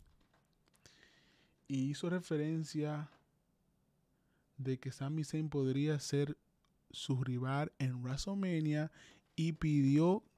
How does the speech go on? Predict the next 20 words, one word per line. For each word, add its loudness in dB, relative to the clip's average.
que 4
se 2
dijera, 2
se 0
lo 6
dijera 6
en 6
la 4
cara. 0
Básicamente 4
Sami 4
Zayn 6
quería 8
ver 6
a 4
Cody 4
Rhodes. 2
Él 0
quería 6
ver 6